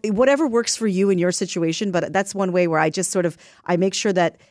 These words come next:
everyone knows. And then if I slip and say, "Oh, I'm gonna work those days," someone reminds me, "Uh-uh, you put it in the family calendar."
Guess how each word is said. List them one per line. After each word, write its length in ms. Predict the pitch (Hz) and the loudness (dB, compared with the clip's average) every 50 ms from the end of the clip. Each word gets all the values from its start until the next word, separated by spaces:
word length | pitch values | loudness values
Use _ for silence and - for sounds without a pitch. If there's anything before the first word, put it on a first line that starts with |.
| _ _ - | _ _ 0
everyone 380 | 226 233 277 269 254 247 220 | 0 2 2 2 2 2 2
knows. 360 | 208 202 190 208 247 269 240 | 4 4 4 2 2 0 -4
And 180 | - - 185 175 | -4 -2 0 0
then 120 | 175 175 | 2 2
if 120 | 180 175 - | 0 0 0
I 280 | - 180 185 185 170 - | 2 2 2 0 -2 -8
slip 400 | - - - - - 226 254 285 | -14 -16 -10 -4 -2 0 0 0
and 100 | - 208 | -2 -4
say, 160 | 180 - 202 | -4 -2 0
"Oh, 80 | 208 208 | 2 2
I'm 120 | 202 202 | 2 2
gonna 180 | 196 202 202 196 | 0 0 0 0
work 200 | 175 202 202 - | -2 -2 -2 -2
those 180 | 233 208 196 180 | -4 -4 -4 -2
days," 240 | 220 214 233 240 | -4 -4 -4 -4
someone 280 | - - 214 180 180 175 - - _ | -6 -8 -6 -4 -4 -6 -6 -10 _
reminds 420 | 165 160 170 165 160 165 170 165 165 | -4 -2 -2 0 0 -2 -4 -4 -6
me, 80 | 160 - | -6 -4
"Uh-uh, 280 | - 175 - 214 185 | -4 -2 -2 -2 -2
you 140 | 170 160 165 | -4 -6 -10
put 160 | 160 - 196 | -10 -8 -6
it 40 | 190 | -4
in 80 | 185 175 | -4 -4
the 80 | 165 | -4
family 260 | - - 170 165 165 | -4 -4 -4 -4 -4
calendar." 400 | 156 - 156 160 165 156 147 135 | -4 -2 -2 -2 -2 -2 -4 -8